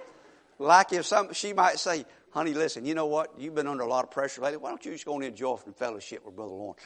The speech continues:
That's a little bit different, isn't it? But both were yeses. You know, we joke about it, fellas. We say, "Yeah, I can go fish today. I got a kitchen pass."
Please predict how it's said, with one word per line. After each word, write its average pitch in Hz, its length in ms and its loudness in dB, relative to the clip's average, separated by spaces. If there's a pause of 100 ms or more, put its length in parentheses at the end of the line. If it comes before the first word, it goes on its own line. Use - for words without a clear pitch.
(120)
That's 170 340 -6
a - 20 -8
little 131 200 -6
bit - 220 -12
different, 156 340 -12
isn't 101 140 -16
it? - 60 -20 (1000)
But 175 180 0
both 262 280 6
were 147 120 -4
yeses. 294 640 2 (640)
You 208 80 -4
know, 233 140 0
we 196 180 2
joke 180 320 4
about 185 240 4
it, 175 80 -8
fellas. 180 300 2
We 170 100 -2
say, 160 160 0
"Yeah, 160 220 2
I - 20 0
can 180 80 -6
go 160 100 0
fish 165 260 -4
today. 151 120 0
I 156 60 4
got 147 180 2
a - 40 -10
kitchen 147 340 -10
pass." 120 440 -6